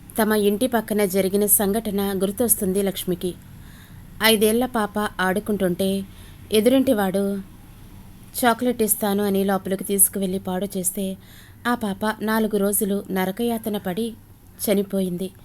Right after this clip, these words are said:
ఒక్కసారిగా ఊపిరి ఆగిపోయినట్టయిపోతుంది లక్ష్మికి. తను బయటికి వెళితే ఇద్దరు ఆడపిల్లలు ఏమైపోతారో అదే ఆలోచిస్తే ప్రాణం పోయేలా ఉంది.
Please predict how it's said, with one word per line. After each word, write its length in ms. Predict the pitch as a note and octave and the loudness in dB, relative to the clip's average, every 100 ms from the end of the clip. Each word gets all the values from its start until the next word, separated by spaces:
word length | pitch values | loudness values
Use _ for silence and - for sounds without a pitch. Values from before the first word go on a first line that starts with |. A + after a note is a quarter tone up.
| - - - - G#3+ | -20 -20 -20 -4 -2
ఒక్కసారిగా 640 | A3 C4+ C4+ A#3+ G#3 A#3 A3+ | 2 4 4 2 2 0 2
ఊపిరి 360 | G#3 G#3 A3 A3 | 2 2 0 2
ఆగిపోయినట్టయిపోతుంది 1300 | G3 G3+ A#3+ A3+ G#3+ G#3 G3+ G3 G#3 G3 F#3+ F3+ G3 | 0 0 0 0 0 0 -2 -2 -2 -2 0 0 0
లక్ష్మికి. 520 | F#3 - F3+ F3+ - - - - - - - - | -2 -2 -4 -4 -8 -12 -20 -20 -20 -20 -6 4
తను 140 | A#3 A#3+ | 4 6
బయటికి 380 | A3 A3+ B3 B3+ | 4 2 2 2
వెళితే 480 | G#3 G#3 G#3+ G#3 G3 - - - - | 0 0 -2 -2 -8 -18 -20 -20 -4
ఇద్దరు 260 | A3 G3+ C4 | 0 4 4
ఆడపిల్లలు 560 | A3+ A3+ A3+ G3 G3 A3 | 2 0 0 2 2 2
ఏమైపోతారో 1000 | G#3 F#3+ A#3 B3 A#3 G#3+ G3+ G3+ G3 - - - - - - - - F3 | 2 2 2 0 0 0 0 0 -2 -6 -18 -20 -20 -20 -20 -20 -6 -2
అదే 300 | F3+ G#3 - - F#3+ | 2 0 -2 -6 0
ఆలోచిస్తే 720 | F#3+ A3 A3 G3 G#3+ F#3+ F#3+ | 2 2 2 0 0 0 0
ప్రాణం 380 | - F#3+ F#3+ G3 | -2 0 0 0
పోయేలా 500 | F#3+ G3+ G#3+ G#3 G#3 | 0 0 0 0 -2
ఉంది. 340 | F3+ F#3 | -2 -4